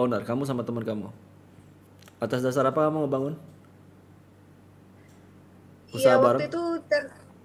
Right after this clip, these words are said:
Speaker 2: cari-cari inspirasi. Nah, ini buka apa ya? Nah, ini buka apa ya? Kayak gitu-gitu terus.
Speaker 1: Mhm.
Speaker 2: Obrolan sama temen tuh, "Ayo bu-, bi-,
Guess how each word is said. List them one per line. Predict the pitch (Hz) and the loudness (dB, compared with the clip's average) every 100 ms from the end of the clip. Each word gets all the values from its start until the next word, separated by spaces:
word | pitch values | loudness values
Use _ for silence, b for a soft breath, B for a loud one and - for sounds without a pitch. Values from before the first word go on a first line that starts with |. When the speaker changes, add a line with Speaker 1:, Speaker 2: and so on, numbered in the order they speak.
| - - - - - - - - - - | -20 -20 -20 -20 -20 -20 -20 -20 -20 -14
Speaker 2:
cari-cari | - 277 277 285 277 277 269 269 269 262 - - - - - - | -2 -2 0 -2 0 0 -2 -2 -2 -2 -4 -10 -20 -20 -20 -16
inspirasi. | - 262 240 262 247 240 247 226 220 | -12 -10 -2 0 0 -4 -10 -10 -10
Nah, | 233 277 | -10 -10
ini | 247 | -10
buka | - 185 226 | -12 -12 -12
apa | 262 | -10
ya? | 214 202 208 220 | -10 -10 -12 -14
Nah, | 254 | -14
ini | 247 | -14
buka | 208 214 | -14 -12
apa | 254 | -8
ya? | 226 208 202 | -8 -8 -8
Kayak | 220 220 | -12 -12
gitu-gitu | 214 226 | -14 -10
terus. | 262 277 254 262 | -8 -6 -6 -6
Speaker 1:
Mhm. | 240 233 | -10 -12
Speaker 2:
Obrolan | 214 208 208 208 | -10 -8 -8 -8
sama | 214 220 | -10 -14
temen | 214 233 233 | -12 -12 -10
tuh, | 233 | -10
"Ayo | - 269 220 | -8 -10 -12
bu-, | - | -14
bi-, | - 214 | -16 -16